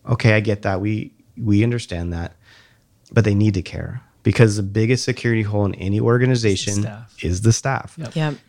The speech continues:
Speaker 1: I mean, go to any security expert, they'll tell you that. There's whole services that will, like, send out phishing schemes to your staff just to see how many of them will click on a link that would have downloaded a virus,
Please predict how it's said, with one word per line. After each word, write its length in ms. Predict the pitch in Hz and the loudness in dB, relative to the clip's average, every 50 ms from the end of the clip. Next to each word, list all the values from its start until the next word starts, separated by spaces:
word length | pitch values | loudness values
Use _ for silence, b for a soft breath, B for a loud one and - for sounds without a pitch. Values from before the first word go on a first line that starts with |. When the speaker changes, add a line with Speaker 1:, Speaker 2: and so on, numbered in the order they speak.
| _ | _
Speaker 1:
I 120 | - 120 107 | 0 2 4
mean, 240 | 98 98 95 98 95 | 4 6 4 4 2
go 160 | 101 104 107 | 0 -2 -2
to 80 | 107 | -2
any 180 | - 110 120 127 | -2 -2 -2 -2
security 460 | 120 - 123 - - 131 123 110 98 | -2 -4 -6 -2 0 0 2 2 2
expert, 260 | 90 - - 95 92 | 0 -2 -4 -6 -6
they'll 100 | - 95 | -4 -6
tell 220 | 87 - - 104 104 | -8 -6 -4 -2 -2
you 80 | 95 87 | -2 -2
that. 200 | 85 80 85 - | -2 -4 -6 -6
There's 140 | - 101 - | -6 -8 -6
whole 160 | - 123 123 | -2 -2 -2
services 720 | 113 - - 110 113 113 123 117 - - 90 90 90 90 - | -2 -2 0 0 2 2 0 -4 -4 -6 -6 -6 -6 -6 -8
that 180 | - 92 85 - | -8 -8 -8 -6
will, 280 | 92 95 95 92 - | -6 -6 -6 -6 -4
like, 280 | - 98 98 95 - - _ | -4 -4 -6 -6 -8 -10 _
send 240 | - - 117 113 | -2 0 2 2
out 140 | 113 107 101 | 2 2 0
phishing 460 | - - - 117 - - 120 101 98 | -2 -4 -4 -4 -2 -2 -4 -4 -4
schemes 480 | 92 - - 92 92 90 90 87 - - | -6 -8 -6 -4 -2 0 0 -2 -2 -6
to 140 | - - - | -8 -6 -4
your 120 | 90 87 87 | -2 -2 -2
staff 600 | - - - 104 104 101 90 85 87 - - _ b b b b b b b _ | -4 -4 -2 -2 0 0 -2 -6 -8 -10 -16 _ b b b b b b b _
just 200 | - 113 - - | -2 -2 0 -2
to 80 | 120 | -8
see 180 | - - 120 107 | -6 -2 -2 0
how 140 | 110 110 101 | 0 0 0
many 140 | 101 101 | 0 0
of 40 | 101 | 0
them 120 | 101 95 92 | -2 -2 -4
will 60 | 90 | -6
click 280 | - - - 104 101 - | -6 -2 -2 -2 -2 0
on 480 | 101 98 95 92 92 92 92 92 - - _ _ _ - | -4 -4 -2 -4 -4 -4 -6 -8 -10 -14 _ _ _ 0
a 80 | 98 | 2
link 260 | 92 98 104 101 98 - | 4 4 4 2 2 0
that 140 | 92 - | -6 -6
would 120 | - 98 98 | -4 -4 -4
have 120 | 107 95 | -4 -4
downloaded 480 | 98 92 90 92 92 101 110 92 87 82 | -4 -6 -6 -6 -6 -4 -4 -4 -4 -4
a 40 | 90 | -4
virus, 600 | 87 104 107 110 101 90 90 87 104 - - | -2 0 0 0 0 0 -2 -2 -4 -6 -10